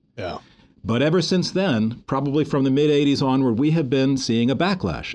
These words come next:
Speaker 2: against the civil rights movement. And that is the, that is the moment we are in. Donald Trump, say what you want about his, his own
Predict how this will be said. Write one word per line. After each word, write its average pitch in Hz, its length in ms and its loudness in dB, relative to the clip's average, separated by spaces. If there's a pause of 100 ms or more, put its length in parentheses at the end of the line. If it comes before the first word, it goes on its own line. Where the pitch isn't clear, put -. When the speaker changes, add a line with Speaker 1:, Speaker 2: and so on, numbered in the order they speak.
Speaker 2:
against 110 380 -2
the - 80 -4
civil 101 240 0
rights 98 260 -2
movement. 90 460 -4
And 98 160 -2
that - 160 -2
is 208 160 -2
the, 139 260 0
that 208 220 0
is 240 140 0
the 151 60 2
moment 127 360 2
we 117 160 2
are 104 160 0
in. 87 280 -4 (400)
Donald 196 400 0
Trump, 95 480 -4 (360)
say 156 240 0
what 165 200 0
you 165 100 0
want 135 220 0
about 117 220 -2
his, 92 380 -2 (120)
his 98 220 -4
own 113 480 -2